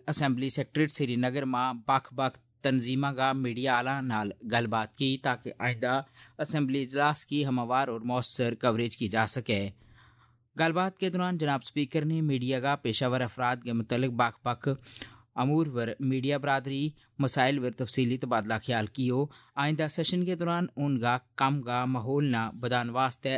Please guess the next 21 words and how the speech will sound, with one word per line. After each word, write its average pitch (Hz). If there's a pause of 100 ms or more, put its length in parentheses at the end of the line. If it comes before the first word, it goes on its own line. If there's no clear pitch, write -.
(120)
इजाफी 131
ज़रूरियत 127
की 135
निशानदेही 117 (120)
की। 139 (380)
गलबात 156
में 170
कानून 135
साज 127
असेंबली 127
का 113
अहतमा 135
मीडिया 131
की 135
हमवार 120
कवरेज 123
वास्ते 117
उनकी 123
सहूलियत 131
पर 113
भी 113